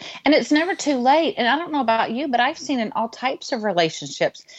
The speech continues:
if someone is willing to humbly ask for forgiveness, rarely does the other person go, "Oh, so sorry, too late, out of here, not happening." Now, they might not immediately,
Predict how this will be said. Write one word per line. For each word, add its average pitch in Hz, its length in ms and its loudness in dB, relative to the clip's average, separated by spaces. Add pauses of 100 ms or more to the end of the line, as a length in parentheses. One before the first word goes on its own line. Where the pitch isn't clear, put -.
(160)
if 240 120 2
someone 427 500 -2
is 220 220 2
willing 220 320 2
to 180 120 -6
humbly 247 680 2
ask 220 340 0
for 214 120 -6
forgiveness, 175 640 -2 (760)
rarely 359 480 6
does 196 160 2
the 208 120 4
other 196 160 2
person 196 300 -4
go, 180 240 0
"Oh, 247 160 -8
so 269 200 -2
sorry, 269 420 2
too 277 180 -6
late, 269 340 -2
out 254 140 2
of 254 80 -2
here, 226 240 -6
not 240 220 -6
happening." 247 500 -10 (380)
Now, 254 220 0 (140)
they 302 120 2
might 302 220 0
not 240 180 2
immediately, 202 1080 0